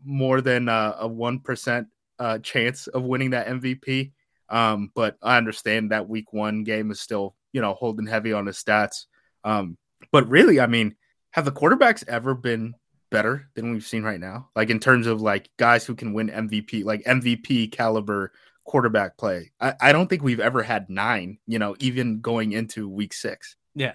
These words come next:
Speaker 2: it's been incredible so far this season, like, the depth at the quarterback position. I think that's why, I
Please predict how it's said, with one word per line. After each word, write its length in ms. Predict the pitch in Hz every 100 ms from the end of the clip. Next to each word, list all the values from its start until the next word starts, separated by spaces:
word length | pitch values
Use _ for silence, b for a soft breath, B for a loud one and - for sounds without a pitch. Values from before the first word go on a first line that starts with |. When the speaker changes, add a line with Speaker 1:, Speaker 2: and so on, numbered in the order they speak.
| _ _
Speaker 2:
it's 200 | 156 143
been 180 | 196 202
incredible 720 | 143 117 135 139 110 98 - _ _
so 240 | - 143 110
far 360 | - 120 101
this 260 | 101 113 107
season, 480 | - 107 95 95 95
like, 180 | 107
the 100 | -
depth 560 | 135 113 147 151 - - - -
at 200 | 143 -
the 140 | 127 127
quarterback 680 | - 131 139 123 110 110 -
position. 500 | 123 110 117 - 135
I 100 | 139
think 220 | 185 202
that's 200 | 214 -
why, 260 | 170 165
I 180 | 160 151